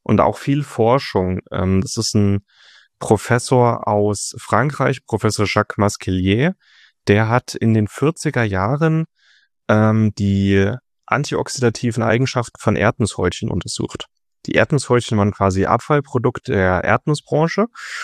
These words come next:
und der wollte quasi wissen, der hat von der, äh, Erdnussindustrie quasi den Auftrag bekommen, herauszufinden,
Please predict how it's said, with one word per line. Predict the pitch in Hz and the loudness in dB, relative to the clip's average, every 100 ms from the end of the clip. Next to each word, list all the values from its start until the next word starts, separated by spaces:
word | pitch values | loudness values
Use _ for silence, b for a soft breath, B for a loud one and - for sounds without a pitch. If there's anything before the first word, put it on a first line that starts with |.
| B | B
und | - 113 113 110 - | 2 4 4 0 -2
der | 107 104 | 0 2
wollte | 120 120 | 2 0
quasi | - 113 104 95 | -2 0 2 2
wissen, | 95 160 175 | 0 0 0
der | 123 | 0
hat | 104 | 0
von | - 104 | 0 2
der, | 98 95 95 - - | 2 2 0 -4 -4
äh, | 98 95 | -2 2
Erdnussindustrie | 85 120 139 - 123 113 - 120 | 2 0 -2 0 0 0 0 0
quasi | - 104 98 | 2 2 2
den | 95 | 2
Auftrag | 85 135 - 143 | 2 0 -2 -4
bekommen, | - - 110 | -4 0 2
herauszufinden, | 92 113 - 120 123 120 120 | 4 2 0 -2 2 2 2